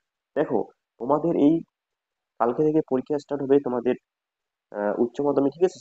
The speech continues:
সেক্ষেত্রে যারা ইলেভেন বা টুয়েলভ এ পড়ো এবং কলেজের যারা স্টুডেন্ট আছো, তোমরা প্রত্যেকে টাকা পাবে, তবে তোমাদের একটু সময় লাগে। তার সাথে তোমাদের যে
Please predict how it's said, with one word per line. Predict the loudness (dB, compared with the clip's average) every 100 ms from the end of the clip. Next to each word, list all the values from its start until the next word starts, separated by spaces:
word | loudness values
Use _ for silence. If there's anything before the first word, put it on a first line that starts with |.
| -12
সেক্ষেত্রে | -12 -10 -6 0
যারা | 2 2
ইলেভেন | 2 2 2 0 0
বা | 2 2 0
টুয়েলভ | -10 -6 -6 -6 -6
এ |
পড়ো | -2 0 2
এবং | 0 -2 -4
কলেজের | -2 -2 -4 -2
যারা | -2 -2
স্টুডেন্ট | -4 -2 -2
আছো, | -2 -10 _
তোমরা | -6 -2
প্রত্যেকে | -2 -2 -4 -2 -2
টাকা | -2 0
পাবে, | 2 4 2 0 _ _ _
তবে | 0 0
তোমাদের | 2 -2 -4
একটু | -6 -8
সময় | -6 -2 -2
লাগে। | 0 0 0
তার | -2
সাথে | -4 -6 -4
তোমাদের | -4 -6
যে | -6